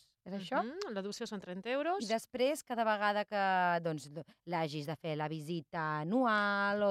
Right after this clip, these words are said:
Speaker 1: o es
Speaker 2: Tenen
Speaker 1: posi
Speaker 2: tot el,
Speaker 1: malalt
Speaker 2: tenen
Speaker 1: o
Speaker 2: tot el dret els
Speaker 1: No.
Speaker 2: seus propietaris a fer les visites, eh, veterinàries, si els hi ve de gust, en el nostre, això sí, en el nostre centre d'acollida, eh, amb preu,
Speaker 1: Amb un
Speaker 2: amb un
Speaker 1: preu
Speaker 2: preu
Speaker 1: de protectora.
Speaker 2: ajustat.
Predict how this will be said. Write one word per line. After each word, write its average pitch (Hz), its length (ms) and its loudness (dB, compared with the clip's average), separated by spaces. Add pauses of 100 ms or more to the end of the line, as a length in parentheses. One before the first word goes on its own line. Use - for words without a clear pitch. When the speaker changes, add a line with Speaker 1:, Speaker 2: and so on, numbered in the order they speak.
Speaker 1:
o 202 100 -4
es - 120 -10
Speaker 2:
Tenen 262 340 2
Speaker 1:
posi - 20 -2
Speaker 2:
tot 294 120 6
el, - 40 2
Speaker 1:
malalt 285 280 6
Speaker 2:
tenen 277 260 6
Speaker 1:
o 233 80 4
Speaker 2:
tot 294 180 6
el 254 160 2
dret 233 320 2
els 294 60 0
Speaker 1:
No. 254 80 2
Speaker 2:
seus 247 320 0
propietaris 226 840 -4
a 233 80 -4
fer 214 240 -4
les 190 220 -4
visites, 196 880 -6
eh, 180 260 -2
veterinàries, 185 580 -2
si - 140 -4
els 170 160 -12
hi 175 80 -6
ve 175 160 -4
de 175 100 -4
gust, 330 400 -4 (460)
en 226 160 0
el 196 160 -4
nostre, 240 360 -4
això 202 120 -8
sí, - 100 -6
en 175 60 -4
el 170 100 -4
nostre 220 280 -8
centre 185 340 -6
d'acollida, 202 720 -4 (100)
eh, 170 960 -6 (100)
amb 170 320 -12
preu, 196 460 -4
Speaker 1:
Amb 185 80 -10
un 170 160 -12
Speaker 2:
amb 170 180 -6 (140)
un 170 80 -6
Speaker 1:
preu 190 260 0
Speaker 2:
preu 214 320 4 (140)
Speaker 1:
de 196 160 0
protectora. 165 500 0
Speaker 2:
ajustat. 175 340 -2